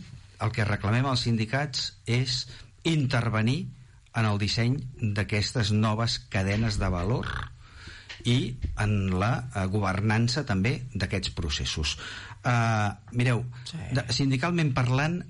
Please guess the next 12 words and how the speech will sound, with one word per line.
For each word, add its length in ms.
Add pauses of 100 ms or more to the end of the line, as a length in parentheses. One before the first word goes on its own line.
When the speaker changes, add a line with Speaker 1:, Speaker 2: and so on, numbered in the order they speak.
Speaker 1:
nosaltres 380
parlem 440
d'un 260
concepte 600
que 100
es, 180
en 120
aquestes 420
transformacions 720
al 100
món 180
d'avui, 280